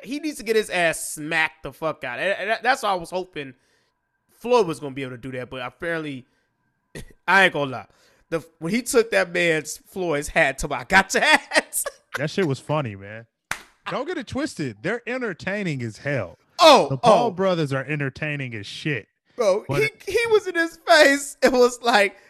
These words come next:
Speaker 1: "Got your hat," and try to run. <laughs>
Speaker 2: Man.
Speaker 1: That shit was some fucking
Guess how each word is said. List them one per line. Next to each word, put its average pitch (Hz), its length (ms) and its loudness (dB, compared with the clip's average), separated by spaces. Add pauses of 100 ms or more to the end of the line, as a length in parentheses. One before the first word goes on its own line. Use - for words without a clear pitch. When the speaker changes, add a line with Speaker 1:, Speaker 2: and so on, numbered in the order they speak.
(100)
Speaker 1:
"Got 165 240 0
your 240 120 2
hat," 302 320 6
and 262 120 4
try 254 240 6
to 220 80 4
run. 226 420 4
<laughs> - 1500 -4
Speaker 2:
Man. 117 400 -14 (1040)
Speaker 1:
That 285 200 -2 (120)
shit 240 260 -4
was 196 240 -8
some 180 320 -8 (240)
fucking 214 460 -2